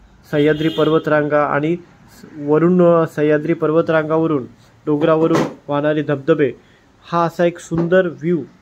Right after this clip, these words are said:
या फार्म हाऊसमधून तुम्हाला याच्या टेरेसवर उभं राहिल्यावर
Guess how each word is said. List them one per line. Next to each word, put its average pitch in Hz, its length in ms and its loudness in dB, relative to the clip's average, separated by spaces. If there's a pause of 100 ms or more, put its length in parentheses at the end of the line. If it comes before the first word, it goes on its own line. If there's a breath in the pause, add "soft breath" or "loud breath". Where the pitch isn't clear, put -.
(380)
या 156 80 -4
फार्म 147 300 -4
हाऊसमधून 156 560 -4 (420)
तुम्हाला 151 360 0 (380)
याच्या 151 180 -4
टेरेसवर 151 480 -4
उभं 151 240 -2
राहिल्यावर 156 360 0